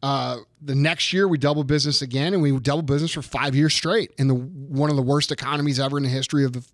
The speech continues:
of the United States. And you know why we doubled business? Because I cared about our fucking customers.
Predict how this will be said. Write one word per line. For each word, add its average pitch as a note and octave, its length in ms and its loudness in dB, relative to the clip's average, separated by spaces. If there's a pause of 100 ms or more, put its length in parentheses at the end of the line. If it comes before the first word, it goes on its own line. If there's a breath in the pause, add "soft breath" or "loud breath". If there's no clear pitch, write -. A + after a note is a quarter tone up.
(140)
of A#2+ 120 -6
the - 340 -16
United C#3 280 0
States. - 400 -4 (680 soft breath)
And C#3 100 4
you C3+ 60 6
know D#3 140 4
why D#3 160 0
we D#3 80 2
doubled D#3 260 2
business? E3 480 2 (180 soft breath)
Because D3 240 0
I D3+ 80 -2
cared D3 280 0
about C3 200 0
our B2+ 60 0
fucking B2+ 300 -6
customers. - 580 -6